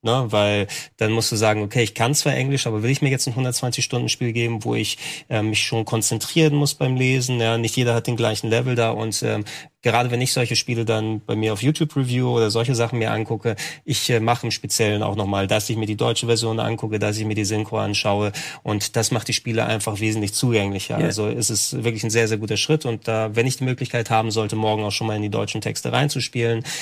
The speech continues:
Speaker 1: äh, wird noch ein bisschen Embargo drauf sein für ein, zwei Wochen, da werde
Speaker 2: Mhm.
Speaker 1: ich aber dann zeitig noch mal, äh, frische Footage capturen und mal die Eindrücke wiedergeben, wie das geworden ist.
Speaker 2: Cool, freue ich mich drauf.
Speaker 1: So, äh, was ist, äh, die vier?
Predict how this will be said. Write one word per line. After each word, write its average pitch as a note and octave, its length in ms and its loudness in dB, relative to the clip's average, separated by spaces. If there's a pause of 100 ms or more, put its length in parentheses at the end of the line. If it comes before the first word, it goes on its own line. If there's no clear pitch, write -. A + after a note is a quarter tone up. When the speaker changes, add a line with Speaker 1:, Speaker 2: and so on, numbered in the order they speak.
(180)
Speaker 1:
äh, A2 380 2
wird C3 240 2
noch C3 80 2
ein C3+ 80 4
bisschen C3 160 4
Embargo C3 360 4
drauf D#3+ 240 2
sein D3+ 200 4 (160)
für B2+ 360 2
ein, C3 140 0
zwei C3+ 200 2
Wochen, C3 300 0
da A#2+ 120 2
werde A2+ 140 2
Speaker 2:
Mhm. A2 60 -2
Speaker 1:
ich A#2+ 80 -4
aber A2 160 0
dann G#2+ 200 -2
zeitig G#2 440 0
noch G2+ 140 -4
mal, G#2+ 300 -2
äh, G#2 120 -2
frische - 300 -2
Footage - 440 -2
capturen G#2+ 420 0
und G#2+ 240 -6
mal G2+ 240 0
die G#2 140 0
Eindrücke G2+ 380 -2
wiedergeben, G2 340 -2
wie G2+ 60 -4
das G2+ 160 -6
geworden G#2 360 -6
ist. - 200 -8 (120)
Speaker 2:
Cool, G3 280 4 (340)
freue B2 240 0
ich A2+ 60 -2
mich G#2+ 160 -6
drauf. - 420 -4
Speaker 1:
So, E3+ 340 4
äh, - 60 -4
was C3+ 1000 2
ist, - 440 0
äh, D3+ 560 4
die D3+ 180 4
vier? C#3+ 460 2